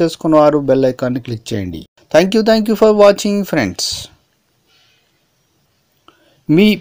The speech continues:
ప్రేమ విషయంలో మీ జీవితాన్ని మరింత మెరుగుపరచడంలో సహాయపడే అనేక అంశాలు జ్యోతిష శాస్త్రంలో చాలానే ఉన్నాయని జ్యోతిష నిపుణులు అంటున్నారు. మీ రాశి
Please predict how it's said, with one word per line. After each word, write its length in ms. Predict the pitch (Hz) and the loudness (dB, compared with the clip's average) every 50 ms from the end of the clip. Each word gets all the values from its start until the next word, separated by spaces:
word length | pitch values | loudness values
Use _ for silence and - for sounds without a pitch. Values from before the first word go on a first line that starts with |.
| - - | -2 2
ప్రేమ 240 | 170 185 214 233 240 226 226 214 | 4 4 6 6 4 4 2 0
విషయంలో 420 | - - 220 214 208 208 214 240 254 220 190 | 0 0 2 2 4 4 4 4 4 2 0
మీ 100 | 185 185 165 151 165 | 0 -2 -2 -2 -4
జీవితాన్ని 560 | 185 196 202 214 202 - 190 196 190 190 180 165 | -4 -2 -2 -2 0 2 2 2 2 2 0 0
మరింత 320 | 160 160 175 175 170 - 165 143 120 120 135 139 | 0 0 0 -2 -2 0 0 0 0 2 2 2
మెరుగుపరచడంలో 840 | 151 180 196 202 196 196 175 170 - - - 170 160 160 165 170 160 160 - | 2 2 2 0 2 2 2 2 0 -4 -4 -2 0 0 0 0 0 0 0
సహాయపడే 540 | 147 147 151 151 151 156 151 - 151 160 - - 131 | 0 2 4 2 2 2 0 -2 -2 -2 -2 -2 0
అనేక 300 | 131 143 151 156 156 - 135 110 117 | 0 2 2 2 0 -2 -2 -2 -2
అంశాలు 460 | 151 175 - - 202 196 180 147 123 120 - - _ _ _ _ _ _ _ _ _ - - 120 131 | -2 -2 0 2 4 4 4 4 2 -2 -4 -10 _ _ _ _ _ _ _ _ _ -14 -6 2 4
జ్యోతిష 360 | 175 202 202 - 208 - - 190 - - | 4 4 4 2 0 0 0 -4 -2 0
శాస్త్రంలో 500 | 175 165 160 - - 170 160 160 156 151 - - | 0 0 0 -2 -2 0 2 2 2 0 0 0
చాలానే 460 | 143 147 156 160 160 156 156 160 156 143 139 135 | 2 4 4 4 4 4 4 2 0 0 0 0
ఉన్నాయని 480 | 135 135 131 131 131 135 147 185 214 233 - _ _ - 120 127 | 0 0 0 0 0 0 -2 -2 -4 -6 -8 _ _ -8 -2 2
జ్యోతిష 380 | 165 185 180 - 196 - - 185 165 156 | 2 2 2 2 -2 -2 0 0 0 0
నిపుణులు 300 | 147 143 - 151 190 220 165 139 | -2 0 -2 -2 0 0 -2 -2
అంటున్నారు. 480 | 127 120 135 120 101 95 92 85 - - - - _ _ _ _ _ _ _ _ _ _ _ _ _ _ _ _ _ _ _ _ _ _ _ _ _ _ _ - | -6 -6 -6 -4 -2 -2 -4 -4 -6 -10 -20 -20 _ _ _ _ _ _ _ _ _ _ _ _ _ _ _ _ _ _ _ _ _ _ _ _ _ _ _ 2
మీ 80 | 151 175 170 160 | 4 6 6 6
రాశి 280 | 160 180 185 - 262 | 6 4 2 0 -2